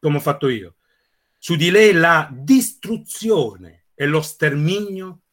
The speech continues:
dalla faccia della terra. Fratelli e sorelle, ma ci dobbiamo meravigliare che Dio è un Dio di buono, ma anche un Dio santo?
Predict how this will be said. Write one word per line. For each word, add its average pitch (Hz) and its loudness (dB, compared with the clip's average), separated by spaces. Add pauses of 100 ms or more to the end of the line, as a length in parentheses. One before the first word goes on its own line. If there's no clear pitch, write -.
dalla 120 -4
faccia 131 -6
della 110 -10
terra. - -18 (800)
Fratelli 160 0
e - 0
sorelle, 147 0
ma 107 -12
ci 120 -12
dobbiamo 131 -2
meravigliare 127 -4
che 107 -14
Dio 131 -2
è - -2
un 120 -6
Dio 127 -2
di 117 -6 (400)
buono, 143 0
ma 120 -2
anche 127 -2
un 120 -6
Dio 123 -2
santo? 110 -8